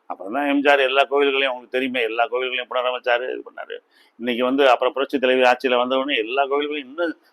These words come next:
ஜெகஜோதியா புரட்சி, ஆ, புனரமைச்சு கோவில்களுக்கு பூரா சாப்பாடு போட வச்சாங்க. நீங்க மதுரை கோயில்ல போனீங்கன்னா நீங்க சாப்பிடலாம். எங்க ஒரு கோவிலுக்கு போனாலும்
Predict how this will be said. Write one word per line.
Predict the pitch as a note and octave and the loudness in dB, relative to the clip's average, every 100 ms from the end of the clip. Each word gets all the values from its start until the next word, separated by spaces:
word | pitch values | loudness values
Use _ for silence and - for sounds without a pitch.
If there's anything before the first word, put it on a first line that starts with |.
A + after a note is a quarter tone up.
| _ | _
ஜெகஜோதியா | - A2 C#3 D3+ D#3+ E3 | -6 0 2 4 4 4
புரட்சி, | D3+ C#3+ C3+ D3 C#3 B2+ - _ _ | 2 0 -2 0 2 2 -2 _ _
ஆ, | B2 | 2
புனரமைச்சு | B2+ A#2+ B2+ D3+ D3 C#3 D3+ C3+ A#2 C#3 D3+ _ _ - | 4 4 4 4 4 2 4 4 4 2 0 _ _ 2
கோவில்களுக்கு | F3 A#3 A3+ G3 | 6 8 8 6
பூரா | F3+ G3+ G3+ | 6 4 4
சாப்பாடு | - G3+ A#3+ A3 | 6 4 6 4
போட | E3 D#3 | 6 6
வச்சாங்க. | D3 C3 A2+ - _ - - _ _ - | 6 2 -2 -6 _ -20 -20 _ _ -12
நீங்க | G#2+ G#2+ B2+ | -8 0 4
மதுரை | C#3+ | 4
கோயில்ல | C3 C#3+ C#3+ C#3 | 4 4 4 2
போனீங்கன்னா | C3+ C#3 D3 | 0 -2 -4
நீங்க | C#3 A#2+ | -4 0
சாப்பிடலாம். | A#2+ A#2+ A2+ G#2 - | 4 4 2 -6 -8
எங்க | - A#2+ D#3 F#3+ | -14 -8 2 4
ஒரு | F3+ | 6
கோவிலுக்கு | D#3+ F#3+ F#3+ E3 | 6 4 4 0
போனாலும் | D#3+ D#3+ D#3+ C#3+ B2+ C#3+ | 2 4 4 0 0 -6